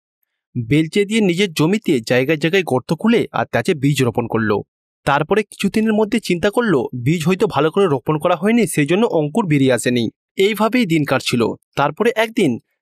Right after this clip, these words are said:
ক্রান্তি তাদের কাছে এসে বলল, "আরে বাচ্চারা, আমি যে মিথ্যে কথাটা বলেছিলাম, তোমরা কি সত্যি ভেবেছো?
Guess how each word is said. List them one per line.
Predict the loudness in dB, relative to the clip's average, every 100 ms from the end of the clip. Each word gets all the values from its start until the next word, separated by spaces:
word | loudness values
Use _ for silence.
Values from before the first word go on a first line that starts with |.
| _
ক্রান্তি | -4 0 0 0 -2
তাদের | 0 -2 -2
কাছে | -2 0 -2
এসে | 0
বলল, | -2 0 0 -2 -6 -2
"আরে | 0 2
বাচ্চারা, | 0 -2 0 0 0 _ _ -4
আমি | 0 2
যে | 2 2
মিথ্যে | 0 0 -2
কথাটা | 0 0
বলেছিলাম, | 0 0 0 0 0
তোমরা | 0 0
কি | 0 -2
সত্যি | 0 0 0
ভেবেছো? | 2 2 2 0